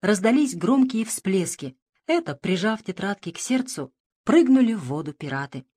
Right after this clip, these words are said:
Побежали по дну в родную школу. Сушить тетрадки, начинать новую жизнь, без ошибок. «Ну вот», — огорчился Полиглот, —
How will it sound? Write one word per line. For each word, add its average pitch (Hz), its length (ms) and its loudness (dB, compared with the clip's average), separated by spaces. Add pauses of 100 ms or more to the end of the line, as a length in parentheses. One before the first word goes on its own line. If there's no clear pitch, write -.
(320)
Побежали 196 440 4
по 180 200 -4
дну 220 340 0 (120)
в 165 100 -6
родную 156 420 -4
школу. 151 540 -6 (300)
Сушить - 560 0
тетрадки, 185 600 -6 (280)
начинать 247 560 2
новую 233 400 4
жизнь, 170 520 -4 (240)
без 180 380 0
ошибок. 139 540 -8 (1160)
«Ну 269 380 6
вот», — 214 440 0 (140)
огорчился 165 580 -4
Полиглот, — 160 520 -4